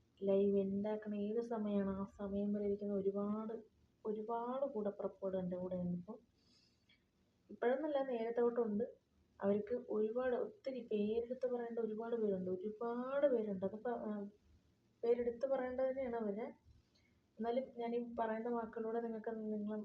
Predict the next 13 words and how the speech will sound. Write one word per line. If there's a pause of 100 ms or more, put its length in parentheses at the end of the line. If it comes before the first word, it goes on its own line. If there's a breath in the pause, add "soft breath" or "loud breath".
(120)
മനസ്സിലാക്കുമെന്ന്
വിചാരിക്കുന്നു
ഞാൻ. (920 soft breath)
എനിക്ക്
ഒത്തിരി, (180)
ഉം, (120)
നിങ്ങളുടെ
സ്നേഹം
മാത്രം
ഞാൻ
അറിയിക്കുന്നു.
ഒത്തിരി
നന്ദി.